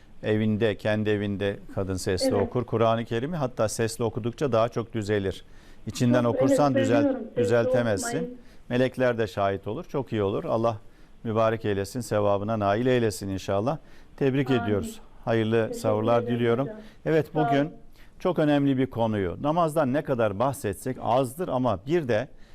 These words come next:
Speaker 1: secdeden bahsetmek istiyorum. Secde ederken bir de setri avretten bahsetmemiz gerekiyor. Çünkü secdeye giderken çok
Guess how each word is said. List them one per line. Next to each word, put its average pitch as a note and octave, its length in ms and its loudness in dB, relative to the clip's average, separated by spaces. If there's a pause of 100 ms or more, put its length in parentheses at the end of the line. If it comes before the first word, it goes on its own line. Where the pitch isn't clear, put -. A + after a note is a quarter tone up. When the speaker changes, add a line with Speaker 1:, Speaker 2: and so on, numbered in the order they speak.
(120)
Speaker 1:
secdeden A2+ 880 0
bahsetmek F#2 640 -4
istiyorum. B2 540 -2 (440)
Secde C3 680 0
ederken D3+ 760 0
bir F#3 220 -2
de A2+ 200 2 (380)
setri - 580 -2
avretten B2+ 680 2
bahsetmemiz F2 760 -4
gerekiyor. D#2+ 520 -8
Çünkü D3+ 280 -2
secdeye B2 480 2
giderken A#2+ 540 -2 (380)
çok G3 180 -2